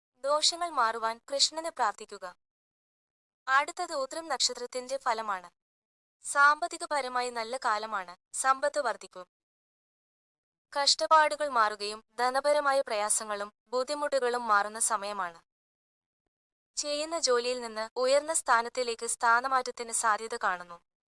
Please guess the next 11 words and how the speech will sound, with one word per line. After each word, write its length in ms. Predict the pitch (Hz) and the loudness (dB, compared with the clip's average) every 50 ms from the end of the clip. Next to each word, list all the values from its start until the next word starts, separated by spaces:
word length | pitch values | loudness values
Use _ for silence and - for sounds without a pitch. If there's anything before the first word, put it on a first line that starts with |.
| _ _ _ _ _ _ _ _ _ _ _ _ _ _ _ _ _ _ _ _ _ _ _ - | _ _ _ _ _ _ _ _ _ _ _ _ _ _ _ _ _ _ _ _ _ _ _ 4
വാദസംബന്ധമായ 920 | 262 277 294 311 320 - - - 359 349 320 320 302 302 294 277 269 269 269 | 8 8 8 8 6 4 2 2 2 2 2 0 0 2 4 4 4 4 4
വിഷമതകൾ 600 | 247 233 - - 254 240 240 247 240 254 262 285 | 2 2 2 2 0 0 -2 -2 0 0 -2 0
നേരിടും. 460 | 294 269 240 220 208 190 185 180 - _ _ _ _ _ _ _ _ _ _ _ _ _ _ _ _ _ _ _ _ _ _ _ - | -2 -2 -4 -4 -6 -8 -10 -14 -18 _ _ _ _ _ _ _ _ _ _ _ _ _ _ _ _ _ _ _ _ _ _ _ 0
പ്രണയബന്ധങ്ങൾ 720 | 302 302 302 311 339 359 359 330 320 302 294 285 285 285 269 254 | 0 2 2 2 2 2 2 0 -2 -2 0 0 0 -2 -2 2
വിവാഹത്തിലെത്തും. 720 | 247 254 254 254 262 269 - 247 220 202 - 190 190 185 _ _ _ _ _ _ _ _ _ _ _ _ _ _ _ _ _ _ 254 | 4 4 4 4 2 -2 -8 -8 -8 -8 -10 -12 -12 -12 _ _ _ _ _ _ _ _ _ _ _ _ _ _ _ _ _ _ 4
ഭവനം 360 | 277 294 302 320 339 359 349 | 6 6 6 4 2 -2 -2
നിർമ്മിക്കുവാൻ 520 | 311 294 254 247 254 247 269 254 247 254 262 | -2 -4 -4 -4 -6 -6 -4 -2 -2 -2 -2
സാധിക്കും. 480 | - - 262 226 214 202 - - 185 180 _ _ _ _ 262 269 | 0 0 0 0 0 -2 -8 -16 -18 -18 _ _ _ _ -4 0
നിർമ്മാണ 400 | 277 294 294 311 320 320 320 339 | 0 2 6 6 6 6 6 4
പ്രവർത്തനങ്ങൾ 640 | 311 294 269 254 254 254 - 262 254 247 247 247 240 | 4 2 2 2 2 -2 -2 -4 -4 -2 -4 -4 -4
മുടങ്ങിക്കിടക്കുന്ന 800 | 233 220 220 220 226 240 254 - 247 208 202 - 214 208 208 | -4 -4 -4 -4 -4 -6 -6 -8 -8 -8 -10 -10 -10 -8 -8